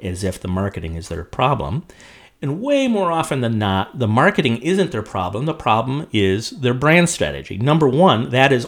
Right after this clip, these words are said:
almost always the case. They just haven't considered brand as a way of fixing their marketing. But almost as often, and very sad to say,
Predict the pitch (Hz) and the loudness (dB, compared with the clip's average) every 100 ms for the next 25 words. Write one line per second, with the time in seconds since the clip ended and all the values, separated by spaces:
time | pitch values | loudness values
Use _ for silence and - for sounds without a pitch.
0 | - 147 151 - 101 95 92 - - - | 2 4 4 0 -2 -2 -2 -6 -6 -4
1 | 185 - 107 95 110 - 117 117 - 110 | -4 -4 -6 -4 -6 -2 0 0 -4 -6
2 | 101 - 143 101 95 92 92 95 - - | -2 2 2 2 -2 -4 -4 -6 -10 -20
3 | - - - 104 101 98 - - _ - | -20 -14 -4 0 0 -2 -6 -16 _ -8
4 | 104 98 107 101 - - - - 85 87 | -4 -2 0 0 -2 -4 -4 -6 -8 -12
5 | - 87 90 92 - 90 - - - _ | -12 -8 -6 -6 -10 -14 -18 -20 -20 _
6 | 156 117 127 127 - 135 185 285 311 - | -10 -2 -2 -2 -8 -2 2 2 2 0
7 | 311 294 285 285 - 67 - _ _ _ | -2 0 0 0 -2 -6 -12 _ _ _
8 | _ 110 101 - - 127 302 349 - 160 | _ -8 -8 -8 -14 -6 -4 -2 -2 -2
9 | - - 160 104 78 | -4 -4 -2 -2 -4